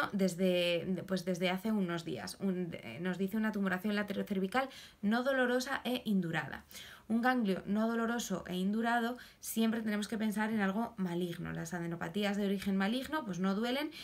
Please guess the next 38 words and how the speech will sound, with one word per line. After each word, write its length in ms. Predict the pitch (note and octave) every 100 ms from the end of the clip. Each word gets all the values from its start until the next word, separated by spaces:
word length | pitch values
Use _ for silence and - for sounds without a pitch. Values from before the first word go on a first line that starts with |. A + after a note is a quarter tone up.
| -
y 60 | G3
tienen 160 | G3+ G3
una 140 | G#3
consistencia 520 | G#3+ F#3 F#3 G3 A3
bastante 420 | G3+ E3+ E3+ E3
dura. 320 | C#3+ C#3+ - - - - -
Por 140 | - F#3+
tanto, 400 | G#3+ G#3 - -
en 100 | F3+
esta 240 | F#3 F#3 A3+
paciente 480 | A3+ B3+ C#4 C4+ C#4
que 100 | F#3+
tiene 360 | G3 F#3 -
esa 200 | G3 F#3+
adenopatía 460 | G3+ G3+ G3 F#3+ G#3
cervical 480 | G3 F#3 F#3 A3+ G3+ - - -
y 80 | F#3+
además 420 | F3+ F3+ G3+ G#3
tiene 240 | - G#3 F#3
dos 220 | G3+ A3
síntomas 500 | A3+ G#3+ F#3+ D#3+ D#3+
clave, 420 | - C4 C4+ C4+ - - -
sangrado 460 | G3+ F#3 G3 G#3+
nasal 540 | G3 F#3+ A3 G#3 F#3+ - -
y 220 | A3 G#3
taponamiento 680 | - F#3 F#3 F3+ F#3+ G#3 A3
de 100 | A3+
oído, 340 | A3+ C4 B3+ B3+ - -
¿cuál 240 | - A#3 B3
es 80 |
la 200 | A#3 A#3
patología 520 | A3+ A3 A3 G#3+ B3 A#3+
que 80 |
deberíamos 480 | G#3+ G3+ G#3+ G#3+ G3+
descartar? 580 | F#3+ F#3+ G3+ G3 A#3+ F#3
Pues 140 | F#3 E3+
la 80 |
opción 400 | E3+ - A3+ C#4+